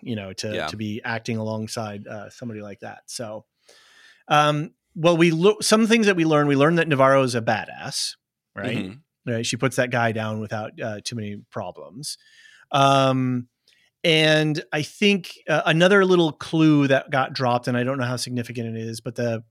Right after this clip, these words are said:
Speaker 1: the plant manager was saying that it, the crab season has been shitty and it's only getting worse. So I don't know if
Speaker 2: Hmm.
Speaker 1: that's a general thing or a specific thing. Um, and then this issue,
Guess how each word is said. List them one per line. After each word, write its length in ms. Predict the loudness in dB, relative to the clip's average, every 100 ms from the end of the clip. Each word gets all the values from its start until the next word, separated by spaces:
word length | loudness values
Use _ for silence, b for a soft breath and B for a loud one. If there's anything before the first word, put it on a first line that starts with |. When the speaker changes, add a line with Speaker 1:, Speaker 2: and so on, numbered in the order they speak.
| -16
Speaker 1:
the 80 | -2
plant 300 | 2 2 4
manager 400 | 2 2 0 -4
was 140 | -4
saying 240 | -2 -2 -4
that 120 | -6
it, 180 | -8 -8
the 320 | -8 -8 -14 B B B 0
crab 260 | 0 0
season 680 | -2 -2 0 2 0 0 -2
has 220 | -4 -6 -4
been 200 | -4 -2
shitty 400 | -2 0 0 0
and 80 |
it's 140 | -4 -6
only 180 | -6 -4
getting 300 | -4 -6 -6
worse. 300 | -8 -8 -12
So 180 | -6
I 80 | -4
don't 120 | -4
know 100 | -4 -4
if 60 |
Speaker 2:
Hmm. 60 | -2
Speaker 1:
that's 380 | -4 -4 -10 -12 b b b _ -12
a 80 | -2
general 440 | 2 4 4 2
thing 280 | 2 0 2
or 140 | 0
a 40 | -2
specific 540 | -6 -10 -10 -12 -16
thing. 320 | -18 -18 -20 _ _ b b b b b b -4
Um, 640 | -2 0 -2 -6 -10 -12 _
and 180 | -4 2
then 220 | 2 2
this 240 | 2 2 0
issue, 600 | -2 0 0 0 0 0